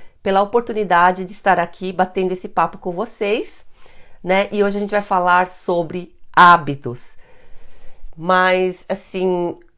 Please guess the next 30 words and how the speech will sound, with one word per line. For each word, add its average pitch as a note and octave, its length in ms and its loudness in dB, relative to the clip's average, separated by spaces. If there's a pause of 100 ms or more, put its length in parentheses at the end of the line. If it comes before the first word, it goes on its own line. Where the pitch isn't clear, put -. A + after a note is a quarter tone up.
(600)
eu - 60 -4
quero G3 600 2
falar G3 400 2
sobre G#3 340 0
alguns G#3 500 0
hábitos F#3+ 640 2
que G3 240 -4
eu G3 160 0
vim F#3 300 -6
desenvolvendo, F#3 1080 2 (360)
que - 100 0
eu F#3+ 100 4
aprendi, A#3 920 0
né, F#3+ 240 4
vendo F#3 420 4
aqui F#3+ 440 -4
a - 80 -2
minha F#3 140 0
experiência, F#3 840 -4 (440)
é, F3 520 4
no F3 160 0
mundo G#3+ 280 2
corporativo A#3 960 2
dos G3+ 260 0
japoneses, F#3+ 840 2
né, F#3 200 4
trabalhando F3+ 560 0
com G3+ 280 -2
eles, F3+ 360 2 (680)
e G3 540 -2